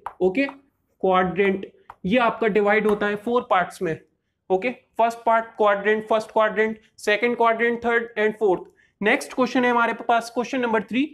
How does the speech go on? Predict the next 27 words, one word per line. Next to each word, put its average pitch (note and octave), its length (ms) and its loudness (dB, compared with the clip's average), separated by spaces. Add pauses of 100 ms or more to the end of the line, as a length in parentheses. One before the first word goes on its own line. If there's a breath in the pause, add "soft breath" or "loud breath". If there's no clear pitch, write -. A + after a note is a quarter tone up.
(300 loud breath)
write G#3 340 0
the C4+ 100 2
name B3+ 200 2
of B3 160 2
the B3 100 2
point B3 320 0 (320 soft breath)
where A3+ 300 2
these B3 260 -2
two A#3+ 180 -4
lines A3 320 0 (120)
intersect। G#3+ 600 -2 (240 soft breath)
तो A3 60 -2 (140)
आपकी G#3+ 380 0
जब B3+ 220 0 (100)
टू C#4 160 -2
लाइंस A#3 380 0 (120)
इंटरसेक्ट A#3 580 -2
करती A3 340 0
हैं F#3 120 2 (280)
तो G3 240 -2
ये F#3 180 0
आपका A3+ 380 0
कौन A3 200 2
सा A#3 140 0
पॉइंट B3 280 0
होता B3 200 2
है G3+ 200 -4